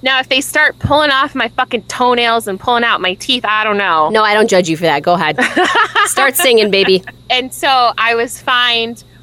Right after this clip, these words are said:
Speaker 1: a hundred dollars for having sex in the dorms, a hundred dollars for lying about having sex in the dorms, and twenty-five dollars for breaking intervisitation hour since I was on the boys' floor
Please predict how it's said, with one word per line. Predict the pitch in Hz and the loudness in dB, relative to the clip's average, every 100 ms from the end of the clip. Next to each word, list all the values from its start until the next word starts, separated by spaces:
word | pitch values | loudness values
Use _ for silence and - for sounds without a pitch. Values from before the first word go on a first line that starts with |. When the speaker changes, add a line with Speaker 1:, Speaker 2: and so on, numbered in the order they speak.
| - - | -20 -10
Speaker 1:
a | 214 | -4
hundred | 254 277 330 | -4 -2 -2
dollars | 254 226 220 226 226 247 - | 0 0 0 0 0 -4 -12
for | - 220 202 196 - | -6 0 2 2 0
having | 202 202 240 | -4 -4 -6
sex | - 202 - 233 | -6 -6 -6 -8
in | |
the | 220 | -8
dorms, | 214 165 160 151 165 - - - - - | -6 -6 -4 -4 -6 -12 -16 -18 -10 -6
a | |
hundred | - 247 254 277 | -4 -2 -2 -2
dollars | 240 214 214 214 214 | 0 2 2 2 -2
for | - 220 | -4 -4
lying | 196 233 254 226 196 | 0 0 2 2 0
about | 180 170 160 | 0 0 0
having | 190 165 170 | -2 -4 -6
sex | - 170 165 | -6 -6 -6
in | 185 | -8
the | 175 | -6
dorms, | 165 160 165 165 - - - | -4 -2 -2 -4 -10 -16 -8
and | 185 | -8
twenty-five | - 320 285 277 214 202 | -2 0 0 0 -2 -2
dollars | 196 175 175 175 - | 0 0 2 0 -2
for | 196 | -4
breaking | 196 202 208 196 180 | -2 -2 0 -4 -2
intervisitation | 208 202 190 180 180 202 185 - | 0 0 0 -4 -6 -4 -4 -2
hour | 165 165 165 165 | 0 2 2 2
since | - 190 175 | 0 -4 -2
I | |
was | 160 160 | 0 0
on | 160 160 | 0 0
the | |
boys' | 156 180 170 - | 0 0 0 -2
floor | 175 165 156 151 | -2 2 2 0